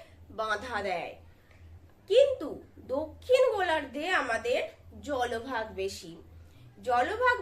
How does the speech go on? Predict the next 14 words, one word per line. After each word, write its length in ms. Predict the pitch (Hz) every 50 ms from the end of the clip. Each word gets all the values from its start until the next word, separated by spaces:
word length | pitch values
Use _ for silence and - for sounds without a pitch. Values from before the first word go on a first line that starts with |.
| 294 302
বেশি 260 | 277 294 - - 381 370 403
থাকায় 480 | 381 285 294 - 240 196 165 147 165 285 415 - - - - - - 226
দক্ষিণ 380 | 277 - - - - 523 539 523 440 427
গোলার্ধে 460 | 392 359 320 311 277 - 254 262 247 240 226 220
বায়ু 320 | 208 202 202 226 247 311 440 640 - - - - - - - - -
প্রবল 460 | 330 330 330 330 294 370 440 480 494 453 370 294
বেগে 340 | 285 247 - 185 190 170 127 - - - -
বাধাহীনভাবে 1400 | 247 277 269 269 262 294 311 339 339 285 - - 285 285 320 392 453 508 494 392 349 311 247 220 - 240 - - 640 659 - - - - - -
প্রবাহিত 500 | 262 226 - 240 233 214 190 196 - 175 190 220
হয়। 180 | 214 170 147 - - - -
প্রত্যেক 360 | 392 440 466 - - 523 508 - -
প্রকার 260 | 349 320 311 311 311 311 247 240
বায়ু 260 | 220 190 185 180 180 175 - - - - - - - - 262
দক্ষিণ 300 | 262 262 - 381 392